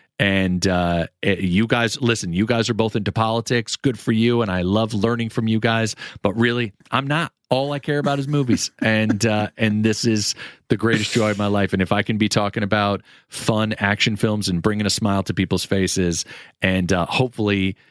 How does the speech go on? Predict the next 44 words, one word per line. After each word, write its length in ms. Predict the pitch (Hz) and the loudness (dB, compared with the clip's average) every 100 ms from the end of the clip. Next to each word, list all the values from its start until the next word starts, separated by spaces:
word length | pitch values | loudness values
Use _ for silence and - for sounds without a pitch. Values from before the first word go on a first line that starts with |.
| _ _ | _ _
talking 380 | - 107 - 101 | -2 -2 -2 -4
to 100 | 92 | -2
some 220 | - 95 | -2 -2
amazingly 1120 | 92 95 110 117 117 113 101 101 98 98 95 90 | -2 0 2 2 2 2 0 0 0 2 0 0
talented 460 | 104 98 92 87 | 0 0 0 0
people 240 | 107 101 87 | 0 0 0
that 140 | 87 | 0
have 120 | 82 | 0
worked 240 | 95 139 - | 0 0 -2
with 120 | 120 | -2
Tom 200 | 117 107 | -2 -2
Cruise, 300 | - 110 101 | -2 -2 -2
and 160 | 95 | 0
then 220 | 92 90 87 | 0 2 2
one 240 | 110 117 | 0 2
day 240 | 110 104 101 | 0 0 -2
in 60 | 98 | -4
the 80 | 85 | -6
far 360 | - 143 165 | -4 -2 -2
future, 760 | 170 - 76 - - - 67 65 - - - | -6 -10 -12 -10 -8 -4 -2 -4 -8 -20 -4
because 240 | 85 92 92 | 0 0 0
right 160 | 120 | 0
now 120 | 104 | 0
I 120 | 92 110 | 0 0
just 180 | 104 | 0
love 160 | 92 90 | 0 0
talking 280 | 95 85 85 | 0 -2 -4
to 60 | |
people 220 | 76 - 80 | -4 0 -2
who 60 | |
have 80 | 73 | 0
met 180 | 85 92 | -2 -2
him. 100 | 71 - | -2 -2
I'm 140 | 127 | -2
not 160 | 147 113 | 0 0
ready 220 | 120 120 | 0 0
to 80 | 98 | 0
meet 160 | 120 | 0
him 100 | 107 | 0
yet, 160 | 76 73 | -2 -2
boys. 320 | 73 95 - _ _ _ - | 0 0 -4 _ _ _ -4
I'm 100 | 113 | -2
not 140 | 131 110 | 0 0
ready. 300 | 131 117 | -2 -4